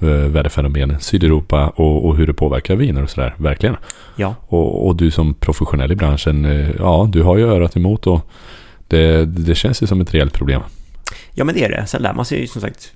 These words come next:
Speaker 2: väldigt mycket, eller ska säga, vinproducenten lär sig väldigt mycket från år till år och de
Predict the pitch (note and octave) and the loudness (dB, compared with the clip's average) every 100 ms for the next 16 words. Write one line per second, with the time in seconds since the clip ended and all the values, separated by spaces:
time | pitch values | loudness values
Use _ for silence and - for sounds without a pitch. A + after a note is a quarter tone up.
0 | - - - - - F#2 - D#2+ G2 F#2 | -16 -12 -10 -8 -8 -10 -8 -6 -6 -8
1 | - G2 G2+ G2+ G2 B2 A#2+ G#2+ G2 - | -10 -8 -6 -6 -4 -4 -2 -4 -6 -8
2 | - G2+ - G#2+ - - A2 G#2 G#2 - | -8 -8 -8 -8 -10 -12 -10 -6 -6 -6
3 | A2 A2 G#2 F#2 - - - F#2+ F2 | -4 -4 -6 -10 -14 -12 -10 -10 -10